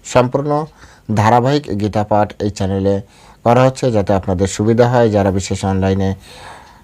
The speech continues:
পড়তে বা যাদের বাড়িতে গীতা পাঠ করার প্র-, মানে পর্যাপ্ত সময় নেই,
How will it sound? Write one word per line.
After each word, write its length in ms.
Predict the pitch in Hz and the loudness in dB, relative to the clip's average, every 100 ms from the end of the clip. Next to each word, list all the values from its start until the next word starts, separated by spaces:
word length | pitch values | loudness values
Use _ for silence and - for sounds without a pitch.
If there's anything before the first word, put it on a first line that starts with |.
| _ | _
পড়তে 540 | - 123 - 123 120 120 - - _ - _ _ | 4 4 4 4 6 4 -6 -20 _ -20 _ _
বা 360 | 95 92 82 82 | -2 2 2 0
যাদের 420 | 92 98 98 90 82 - - _ _ _ _ _ _ _ _ - | 0 2 0 -2 -6 -14 -20 _ _ _ _ _ _ _ _ 0
বাড়িতে 540 | 110 120 123 135 131 107 104 | 2 2 0 0 0 0 -4
গীতা 320 | 113 117 113 | -2 0 0
পাঠ 360 | 110 101 98 | 0 0 -2
করার 380 | - 101 98 98 101 - _ _ _ - _ | -4 0 2 0 -2 -12 _ _ _ -20 _
প্র-, 320 | 120 120 113 104 | 4 6 4 0
মানে 340 | 117 110 107 107 - - - - - | -2 0 -2 -4 -16 -20 -20 -20 0
পর্যাপ্ত 360 | 131 120 135 131 | 2 2 -2 -4
সময় 400 | - 113 104 98 | -4 -2 0 0
নেই, 260 | 87 69 | -2 -6